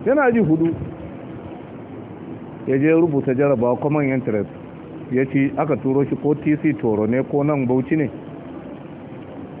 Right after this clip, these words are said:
Zuwa wasu shekaru sai gashi ya gama mu kuma lokacin mun gama firamare mun je muna dan secondary school. Ya zo yana koyarwa yana dan karban kuɗi.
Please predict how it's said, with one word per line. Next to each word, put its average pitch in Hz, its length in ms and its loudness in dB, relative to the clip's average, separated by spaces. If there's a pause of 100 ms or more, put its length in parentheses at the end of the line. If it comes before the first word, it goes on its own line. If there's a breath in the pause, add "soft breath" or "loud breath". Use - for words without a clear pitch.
(800)
Zuwa 143 280 4
wasu 135 160 0
shekaru 127 480 0
sai 147 120 4
gashi 120 300 2
ya 127 120 4
gama 127 340 2
mu 123 160 0
kuma 139 400 0 (280)
lokacin 139 340 0
mun 135 180 4
gama 139 200 2
firamare 135 540 2 (440)
mun 131 200 2
je 131 120 4
muna 139 260 2
dan 113 180 2
secondary 123 420 2 (100)
school. 95 160 0 (540)
Ya 127 200 4
zo 139 100 4 (360)
yana 139 280 4
koyarwa 139 540 4
yana 143 200 2
dan 123 180 0
karban 117 340 0
kuɗi. 123 300 0